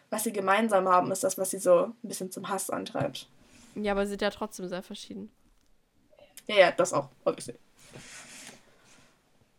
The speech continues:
Speaker 2: Libby und Callum hassen sich auch. Also Libby kann Callum nicht leiden, weil er einfach ein eiskaltes Arschloch ist die meiste Zeit.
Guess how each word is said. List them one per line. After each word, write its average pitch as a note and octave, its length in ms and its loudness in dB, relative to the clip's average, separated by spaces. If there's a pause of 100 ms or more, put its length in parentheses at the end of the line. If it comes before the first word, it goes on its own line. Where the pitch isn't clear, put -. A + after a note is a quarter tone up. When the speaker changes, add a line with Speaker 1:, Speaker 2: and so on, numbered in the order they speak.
Speaker 2:
Libby G#3+ 440 2
und G3+ 180 -2
Callum G3 560 -4 (200)
hassen G#3 320 -8
sich G3 240 -10
auch. G3 320 0 (260)
Also G#3 220 0
Libby A#3+ 320 4
kann A#3 220 -2
Callum A3+ 300 2
nicht A3 160 -4
leiden, G3 280 6
weil F#3+ 120 0
er - 40 -2
einfach G#3 260 -2
ein F#3+ 200 -6
eiskaltes - 540 -4
Arschloch G#3 400 2
ist - 300 2
die C#4 60 0
meiste C4+ 320 4
Zeit. C#4+ 380 4